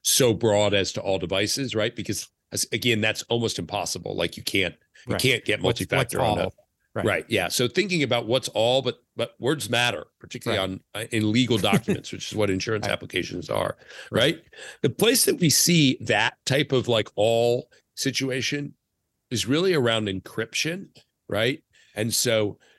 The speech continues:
Speaker 1: you know, do you have data in-, encrypted on,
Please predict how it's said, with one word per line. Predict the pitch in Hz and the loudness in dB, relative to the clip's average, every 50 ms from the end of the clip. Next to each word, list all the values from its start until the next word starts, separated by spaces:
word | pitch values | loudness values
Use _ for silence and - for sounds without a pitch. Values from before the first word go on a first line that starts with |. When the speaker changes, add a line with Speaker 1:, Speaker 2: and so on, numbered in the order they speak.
| _ - | _ -6
Speaker 1:
you | 107 | -2
know, | 110 110 107 | 0 0 0
do | 107 - - 113 | 0 -2 -4 -4
you | 113 123 120 117 143 156 | -2 -2 -2 -2 0 0
have | 151 135 127 127 120 113 113 110 104 - - _ _ _ - | 0 0 0 0 0 0 0 -2 -4 -6 -12 _ _ _ -2
data | - 120 117 120 123 123 113 110 - _ _ _ _ - | 2 2 4 4 2 2 0 -2 -4 _ _ _ _ -6
in-, | 107 117 113 - - | -6 -6 -6 -4 -6
encrypted | 110 110 - - - 131 104 - 117 110 104 101 - - | -6 -6 -4 -2 -2 -2 0 0 0 0 0 0 -2 -2
on, | 98 101 95 98 101 98 98 98 | 0 2 2 4 2 2 0 -2